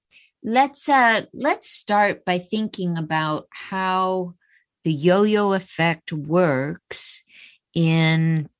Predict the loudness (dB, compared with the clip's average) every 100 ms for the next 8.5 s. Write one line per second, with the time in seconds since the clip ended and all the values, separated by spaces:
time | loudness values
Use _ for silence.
0 | -4 0 2 0 0 2 2 0 -4 -6
1 | -6 0 0 0 0 2 0 2 0 0
2 | -6 -10 0 2 2 0 -4 -2 0 0
3 | -2 -4 -4 -6 -8 -10 -6 -6 -4 -6
4 | -10 _ _ _ _ -4 2 4 4 4
5 | 2 0 -2 -4 -4 -2 -4 -8 -4 0
6 | 2 2 0 -4 -12 _ _ -20 -20 _
7 | -4 -2 -2 0 0 2 0 0 2 0
8 | 0 -4 -4 -4